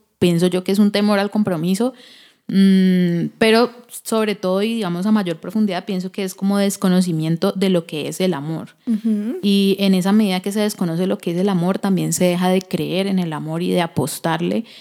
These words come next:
Speaker 1: al amor. Entonces pienso que, digamos, esta época, este tiempo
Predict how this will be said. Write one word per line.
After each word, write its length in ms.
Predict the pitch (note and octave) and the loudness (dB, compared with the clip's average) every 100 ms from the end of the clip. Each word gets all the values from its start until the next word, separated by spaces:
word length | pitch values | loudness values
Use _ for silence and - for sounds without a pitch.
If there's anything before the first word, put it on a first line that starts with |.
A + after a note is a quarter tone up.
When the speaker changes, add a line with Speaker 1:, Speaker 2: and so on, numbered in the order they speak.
| - - | -18 -2
Speaker 1:
al 180 | F3 E3 | 0 0
amor. 320 | D3 D#3+ - - | 0 -2 -4 -6
Entonces 640 | - E3+ - D#3+ D#3+ F3 F3 | 0 0 0 0 2 0 0
pienso 460 | G3+ F#3+ F#3 G3+ | 2 2 2 -2
que, 180 | G3 G3 | -2 -2
digamos, 340 | F3 D#3+ E3 F#3 | -2 -4 -2 -2
esta 360 | F#3 - F3+ | -2 -2 -2
época, 340 | G3 G3 F#3 F3 | -2 -4 -8 -8
este 180 | - F3+ | -6 -6
tiempo 500 | G3 F#3+ F#3 F#3+ | 0 0 0 -2